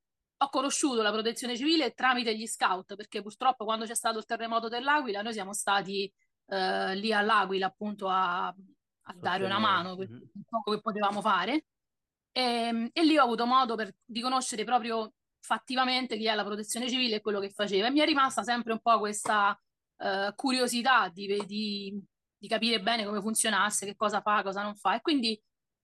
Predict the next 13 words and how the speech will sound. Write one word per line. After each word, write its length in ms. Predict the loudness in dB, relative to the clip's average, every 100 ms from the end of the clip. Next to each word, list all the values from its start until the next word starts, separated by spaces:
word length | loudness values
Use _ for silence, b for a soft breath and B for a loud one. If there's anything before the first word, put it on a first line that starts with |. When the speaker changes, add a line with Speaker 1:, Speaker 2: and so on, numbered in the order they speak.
| _
Speaker 1:
mm, 280 | -12 -8 -4
negli 240 | 0 0 2
anni 500 | 2 2 0 0 -4 0
ho 100 | 4
avuto 320 | 4 2 -4
sem-, 180 | -2 -2
mi 100 | 0
è 40 |
rimasta 400 | 0 2 0 0
questa, 580 | -4 -4 -2 2 2 2 -2
questo, 240 | -8 -10
questo 240 | -8 -4
pallino, 640 | 0 0 2 -2 -2 -6